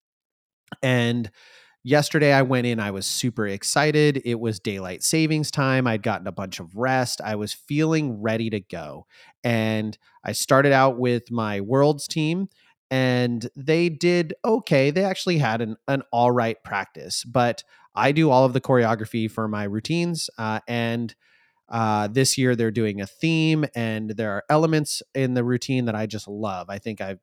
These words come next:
I did a really good job. And then there are some other sections where I just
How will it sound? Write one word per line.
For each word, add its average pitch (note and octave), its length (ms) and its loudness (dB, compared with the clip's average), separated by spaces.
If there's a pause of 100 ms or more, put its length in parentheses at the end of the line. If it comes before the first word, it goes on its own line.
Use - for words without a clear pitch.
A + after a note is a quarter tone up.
I G2+ 80 -8
did C3 240 0
a B2+ 60 2
really A#2+ 260 -2
good G#2 160 -4
job. B2 400 0
And B2 160 -2
then A#2+ 80 0
there A#2+ 160 0
are A#2 140 2
some A2 180 -4
other B2 220 0
sections C#3+ 560 -4
where A#2+ 120 0
I A2 80 -2
just A#2+ 360 -4